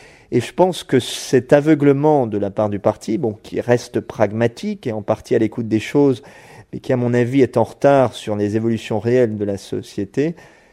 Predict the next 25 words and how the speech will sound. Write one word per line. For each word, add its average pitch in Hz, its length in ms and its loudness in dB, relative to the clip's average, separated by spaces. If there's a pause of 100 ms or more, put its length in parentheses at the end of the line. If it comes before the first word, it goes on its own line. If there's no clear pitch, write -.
cet - 400 0
aveuglement, 113 880 0
euh, 101 180 0
peut 110 240 -4
conduire 120 720 -2
à 104 80 -2
des 101 180 -2
situations, 107 720 -6
je 113 120 -6
pense, 135 540 -6
euh, 95 360 -2
très - 240 -2
dangereuses. 113 580 -4
Et - 80 -6
c'est - 220 -10 (240)
exactement 123 580 0
ce 143 80 -12
qui - 100 -20
s'est - 120 -6
passé - 320 -4
au 117 60 0
Xinjiang 101 520 -8
et 101 60 -2
au 95 80 -4
Tibet. 110 400 -8